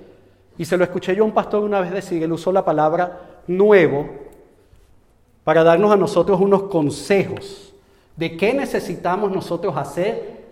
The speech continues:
antes de empezar a tomar nuestras resoluciones de año nuevo. Y es un consejo muy práctico. Usted tiene una hojita,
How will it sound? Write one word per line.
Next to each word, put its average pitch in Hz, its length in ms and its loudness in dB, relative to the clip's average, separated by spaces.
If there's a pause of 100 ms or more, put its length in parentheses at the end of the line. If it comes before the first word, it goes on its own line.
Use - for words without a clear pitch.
(220)
antes 226 460 2
de 175 60 0
empezar 160 360 -4
a 170 80 -4
tomar 151 260 -4
nuestras 165 280 -6
resoluciones 143 640 -8
de 143 140 -4
año 131 320 -6 (420)
nuevo. 135 440 0 (1400)
Y 175 80 0
es 180 60 4
un 240 100 0
consejo 226 460 0
muy 214 180 2
práctico. 170 720 -2 (380)
Usted 160 280 -4
tiene 180 200 4
una 185 140 4
hojita, 180 600 -4